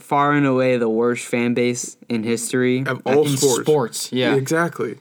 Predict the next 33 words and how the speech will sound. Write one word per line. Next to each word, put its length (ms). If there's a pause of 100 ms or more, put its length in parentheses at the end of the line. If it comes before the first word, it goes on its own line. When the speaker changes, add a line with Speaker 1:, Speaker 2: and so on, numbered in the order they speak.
Speaker 3:
Yeah. 260 (360)
This 180
Speaker 1:
Uh, 160
Speaker 3:
is, 160 (680)
listen, 380
I 140
wrote 260
this 240
down. 440 (1300)
You 120
get 160
cheered 320
and 160
booed, 400 (120)
you 100
know, 80
that's 140
part 180
of 40
the 60
ticket. 440 (340)
Speaker 2:
Mm-hmm. 280 (640)
Speaker 3:
But 160
being 200
abusive 420
is 80
not 220
part 140
of 40
the 60
ticket. 340 (180)
Speaker 2:
It's 160
not. 280